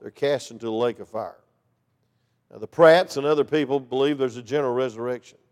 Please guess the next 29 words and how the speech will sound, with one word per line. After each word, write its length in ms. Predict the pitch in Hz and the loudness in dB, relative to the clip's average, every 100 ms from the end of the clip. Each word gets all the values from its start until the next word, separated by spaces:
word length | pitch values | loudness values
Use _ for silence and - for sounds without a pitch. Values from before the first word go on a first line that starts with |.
| _ _ _ _ _ _ | _ _ _ _ _ _
They 80 | - | -12
believe 180 | 113 131 | -4 -2
there's 200 | 127 113 | -2 -6
a 80 | 113 | -8
general 340 | 123 143 123 | -4 -2 -2
judgment. 520 | 113 117 131 - - _ _ | -6 -2 -2 -4 -20 _ _
That's 160 | _ 110 | _ -12
wrong. 340 | 113 120 92 80 _ _ _ _ _ _ _ | -6 -4 -4 -8 _ _ _ _ _ _ _
I 100 | 101 | -10
have 200 | 120 120 | -6 -2
a, 180 | 110 101 _ _ _ - | -4 -6 _ _ _ -16
a 220 | 107 104 | -14 -14
comparison, 840 | - 107 165 160 135 - 143 147 135 _ _ _ | -16 -4 4 6 4 -2 -10 -10 -20 _ _ _
the 60 | |
next 280 | 113 135 - | -6 -6 -8
slide, 480 | - 139 135 123 113 | -2 4 6 4 2
brother, 300 | 127 135 143 _ _ _ _ | -2 0 -4 _ _ _ _
of, 280 | 110 113 110 | -8 -6 -4
uh, 140 | 120 | -2
the 140 | 113 113 | -2 -6
difference 520 | 110 180 175 131 117 | 0 0 2 -6 -10
between 440 | 117 113 143 143 | -16 -6 -4 -2
the 80 | 120 | -4
judgment 500 | 107 123 170 131 123 | -6 2 2 2 -10
seat 220 | - 127 | -6 -6
of 100 | 110 | -4
Christ 480 | - 120 120 139 - - _ _ _ _ _ _ _ _ _ | 0 2 4 0 -6 -20 _ _ _ _ _ _ _ _ _
and 280 | 156 151 143 | -4 -2 0
the 340 | 151 147 139 | 0 0 -6